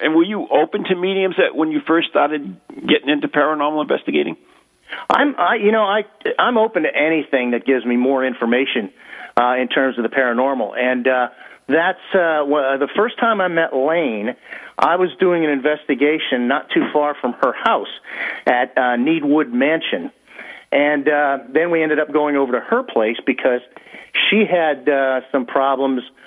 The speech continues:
Speaker 2: with some spirits in her house. And so we did a mini investigation over there. But I first met Lane, um, when,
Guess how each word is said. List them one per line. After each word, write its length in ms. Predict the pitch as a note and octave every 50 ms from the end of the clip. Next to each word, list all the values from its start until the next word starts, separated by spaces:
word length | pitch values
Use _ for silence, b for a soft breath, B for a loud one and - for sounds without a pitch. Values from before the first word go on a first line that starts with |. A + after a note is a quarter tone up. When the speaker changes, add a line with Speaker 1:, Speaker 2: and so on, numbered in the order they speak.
| B B B B _
Speaker 2:
with 160 | C3+ C#3 C#3 C#3 -
some 140 | - B2 A#2 -
spirits 400 | C3 - D3 C#3+ C#3 C3+ C3 - -
in 160 | D3 C3+ B2+
her 280 | B2+ A#2+ - F#3+ G#3 G#3+
house. 460 | - - F2+ D2+ - - - - - B B B B B B B B B B
And 160 | C3 D3 C#3+ -
so 60 | D#3
we 60 | D3
did 160 | C#3 D3 D3+ C#3
a 40 |
mini 320 | C3 C#3 D3 E3+ F#3 F#3+ F3
investigation 680 | D#3 C#3 C3+ C#3 C3 - C3+ A#2 C3 C3 B2 - B2
over 160 | A#2 A#2 A2 A#2
there. 380 | A2+ C#3+ E3+ D#3 C3+ A2 - - B B B B B B
But 160 | - C3+ C#3 -
I 140 | D#3 G#3 A3 -
first 240 | A3 G3 E3+ - -
met 200 | E3 D3+ - C3+
Lane, 440 | C3 D3 E3 F3+ E3 C#3 B2+ B2+ B2 B2+ B2 B B B B B -
um, 460 | C3 B2+ B2+ C3 B2+ B2+ B2+ A#2+ - - _ b b b b b b b b b b _
when, 520 | - A#2+ C3 C#3+ C#3 C3+ C3+ C3+ C3 C3